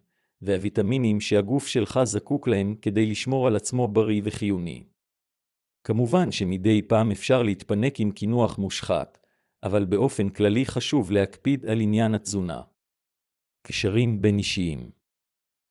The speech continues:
אמנם זה לא דבר שנקשר אצל רובנו באופן ישיר לבריאות פיזית, אך שלל מחקרים כבר הוכיחו את החיוניות של קשרים בין אישיים לבריאות ולמצב הרוח.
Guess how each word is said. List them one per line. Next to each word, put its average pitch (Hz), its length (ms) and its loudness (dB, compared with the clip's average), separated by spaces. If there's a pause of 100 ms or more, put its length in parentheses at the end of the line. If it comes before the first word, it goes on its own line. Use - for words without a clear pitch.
(240)
אמנם 117 360 2
זה 104 160 2
לא 131 140 6
דבר 113 400 4
שנקשר 101 560 0
אצל 110 240 2
רובנו 104 440 2
באופן 107 440 2
ישיר 120 340 0
לבריאות 110 540 0
פיזית, 98 560 -4 (420)
אך - 120 -10
שלל 113 240 4
מחקרים 113 580 0
כבר 104 200 0
הוכיחו 101 480 2
את 117 100 2
החיוניות 110 640 0
של 101 160 -2
קשרים 117 520 -2
בין 101 160 2
אישיים 127 360 -2
לבריאות 110 580 0
ולמצב 107 500 0
הרוח. 90 560 -4